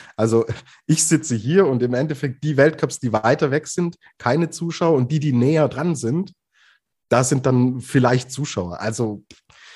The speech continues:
bisschen abstrakt, aber mei, ähm, was ist nicht abstrakt seit, äh,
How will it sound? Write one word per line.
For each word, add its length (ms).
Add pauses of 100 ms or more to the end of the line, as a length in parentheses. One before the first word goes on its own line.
(600)
bisschen 280
abstrakt, 480
aber 320
mei, 360 (180)
ähm, 380 (800)
was 200
ist 120
nicht 280
abstrakt 540
seit, 520
äh, 360